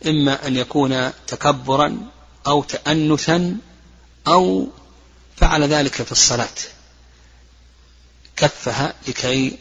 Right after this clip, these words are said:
لا تسجد معه. قال: "أو تقلد وتراً"، يعني جعل في ع-، عنق دابته وتراً،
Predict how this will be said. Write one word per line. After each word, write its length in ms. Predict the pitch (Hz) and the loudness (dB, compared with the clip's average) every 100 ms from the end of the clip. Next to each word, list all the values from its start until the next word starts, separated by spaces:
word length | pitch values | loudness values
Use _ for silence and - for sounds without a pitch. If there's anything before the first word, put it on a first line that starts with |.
| 170 | -4
لا 180 | 135 | -2
تسجد 520 | 120 127 - - 117 120 | -2 -2 -2 -2 -4 -4
معه. 420 | 113 101 120 107 - - - - - - - - - | -4 -4 -6 -8 -10 -20 -20 -20 -20 -20 -20 -20 -4
قال: 560 | 139 156 156 151 151 143 - - - | 2 4 6 4 2 -2 -10 -14 0
"أو 240 | 170 175 | 4 4
تقلد 1000 | 156 151 165 165 165 160 156 156 151 147 - 143 | 2 0 0 2 4 2 2 2 2 0 -6 -2
وتراً"، 680 | 139 156 143 135 135 127 - - - - - - _ | 0 2 2 4 4 2 -2 -18 -20 -20 -20 -20 _
يعني 240 | 131 117 113 | -10 -8 -4
جعل 500 | - 139 127 127 131 - - - - - - - | -2 -2 -2 -2 -4 -8 -20 -20 -20 -20 -20 -10
في 180 | 135 120 | -6 -4
ع-، 200 | 123 131 - - | -4 -8 -8 -2
عنق 360 | 151 131 - | 2 2 -2
دابته 840 | 117 123 120 120 139 139 117 135 170 - - - - - - 160 | -8 -4 -6 -4 -4 -2 -4 -2 -4 -6 -20 -20 -20 -20 -10 0
وتراً، 380 | 151 123 107 | 0 0 -6